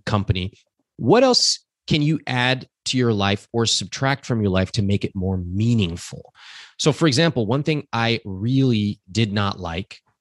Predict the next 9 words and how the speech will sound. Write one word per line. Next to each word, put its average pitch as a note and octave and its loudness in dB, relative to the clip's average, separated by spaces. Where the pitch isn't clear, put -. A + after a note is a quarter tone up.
was A2 0
having A#2+ 0
to A#2 -2
pack G#2 -4
my G#2 0
own G#2 0
suitcase. - -4
That's - 0
an - -2